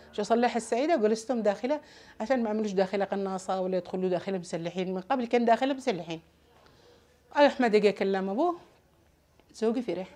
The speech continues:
قال: "قناش أدخل حتى ما، ما نقدرش نستقبل مكالمة، قال نقول لك بدروم." قعدوا استلم زيد راتبين، هو ذيك ال-، بالعشرة ذيك. استلم راتبين، أخته حولت له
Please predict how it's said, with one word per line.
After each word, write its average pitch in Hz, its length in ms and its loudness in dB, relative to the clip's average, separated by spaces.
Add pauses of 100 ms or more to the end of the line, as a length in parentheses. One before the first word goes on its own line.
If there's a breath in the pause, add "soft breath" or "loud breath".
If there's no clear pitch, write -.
(640 soft breath)
قال: 262 120 -4
"قناش 226 300 -2
أدخل - 200 -6
حتى 240 320 -4
ما، 226 260 -2
ما 220 180 -2
نقدرش 269 340 -2
نستقبل 240 680 -2
مكالمة، 226 420 2
قال 233 200 -4
نقول 247 180 -4
لك 254 140 -2
بدروم." 185 460 0 (920 soft breath)
قعدوا 240 220 0
استلم 226 680 0
زيد 202 260 0
راتبين، 190 480 -2 (280)
هو 202 40 -2
ذيك 196 240 -4
ال-، 170 500 -6 (100)
بالعشرة 180 540 -6
ذيك. 220 340 -4 (540 soft breath)
استلم 233 380 0
راتبين، 185 420 -2
أخته 226 240 -8
حولت 214 360 0
له 226 340 0